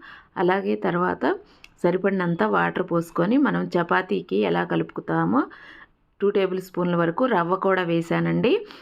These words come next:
రవ్వ కూడా వేయటం వల్ల పైన కజ్జికాయలు క్రిస్పీగా ఉంటాయి. చూశారు కదా, సరిపడినంత వాటర్ కలుపుకొని ఒక థర్టీ మినిట్స్ పక్కన పెట్టుకోవాలి. థర్టీ మినిట్స్ తర్వాత ఇలా చపాతీని చిన్న చిన్న బాల్స్‌గా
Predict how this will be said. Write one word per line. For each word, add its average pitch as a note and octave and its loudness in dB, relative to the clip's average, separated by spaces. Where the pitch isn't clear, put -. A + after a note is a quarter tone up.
రవ్వ F#3 2
కూడా F#3+ 2
వేయటం E3+ 0
వల్ల F3 2
పైన F#3+ 0
కజ్జికాయలు F3+ 0
క్రిస్పీగా F#3+ 0
ఉంటాయి. F3+ 0
చూశారు F3+ 0
కదా, G#3 0
సరిపడినంత F3+ 0
వాటర్ F3+ 0
కలుపుకొని F3 0
ఒక - -2
థర్టీ F3 0
మినిట్స్ F3 -2
పక్కన F3+ -2
పెట్టుకోవాలి. E3+ 0
థర్టీ G3 0
మినిట్స్ E3+ -2
తర్వాత E3+ 0
ఇలా G#3 0
చపాతీని F3 0
చిన్న F#3 -2
చిన్న F#3 0
బాల్స్‌గా E3+ 0